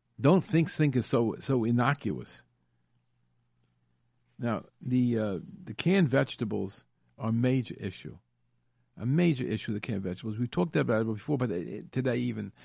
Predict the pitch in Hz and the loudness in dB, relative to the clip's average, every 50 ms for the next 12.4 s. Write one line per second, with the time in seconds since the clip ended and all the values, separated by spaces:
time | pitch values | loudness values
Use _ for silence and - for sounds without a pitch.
0 | - _ _ 120 123 123 117 - - 131 127 139 165 175 151 131 117 117 117 110 | -20 _ _ -6 -4 -4 -4 -4 -6 -6 0 4 4 6 6 6 4 4 4 4
1 | 110 104 117 117 113 110 104 107 101 - - 113 - - 117 104 98 101 - - | 4 2 2 2 2 2 0 -2 -6 -8 -8 -10 -8 -6 -4 -4 -4 -4 -4 -6
2 | 101 98 - - 110 101 95 98 101 90 - - - - 95 92 - _ _ _ | -10 -8 -6 -6 -6 -6 -6 -6 -8 -8 -10 -14 -14 -14 -14 -14 -16 _ _ _
3 | _ _ _ _ _ _ _ _ _ _ _ _ _ - - - - _ - - | _ _ _ _ _ _ _ _ _ _ _ _ _ -20 -20 -20 -14 _ -2 0
4 | 196 196 190 156 135 165 170 170 - - 156 139 127 131 123 120 110 - - _ | 4 4 4 6 6 4 4 2 0 -2 -2 2 4 4 2 2 0 -4 -12 _
5 | _ _ _ _ _ _ _ _ 160 127 131 127 127 120 107 - - 123 113 120 | _ _ _ _ _ _ _ _ 0 2 4 6 6 4 2 2 0 0 4 6
6 | 143 156 143 - - 151 151 151 - - - - _ _ - 110 101 - 143 139 | 6 4 4 2 0 0 2 0 -2 -6 -10 -16 _ _ -14 -12 -4 -2 0 0
7 | 151 143 - 143 135 139 123 123 113 110 101 - - 127 120 135 135 - - 113 | 0 0 0 2 2 2 0 -2 -4 -6 -6 -4 -2 -2 -2 -2 -4 -4 -4 -6
8 | 104 101 101 104 104 120 - _ _ _ _ _ - - 131 127 123 - 120 110 | -4 -4 -4 -6 -8 -10 -14 _ _ _ _ _ -4 0 0 0 2 2 -2 -2
9 | 95 110 107 101 98 90 87 - - _ _ _ _ _ _ - 113 120 117 110 | -2 -2 -4 -6 -6 -8 -12 -14 -20 _ _ _ _ _ _ -4 -2 0 0 0
10 | 113 107 104 101 110 101 101 117 113 104 92 - - - _ _ _ _ _ _ | 0 -2 -2 -4 -6 -6 -6 -6 -6 -6 -8 -10 -14 -20 _ _ _ _ _ _
11 | _ - 202 226 269 254 - 220 190 160 127 92 87 127 139 160 160 131 - - | _ -2 2 2 2 2 2 2 4 4 4 4 4 4 6 6 6 2 0 -2
12 | 117 104 104 101 98 90 95 104 | -4 -4 -2 -4 -4 -6 -6 -8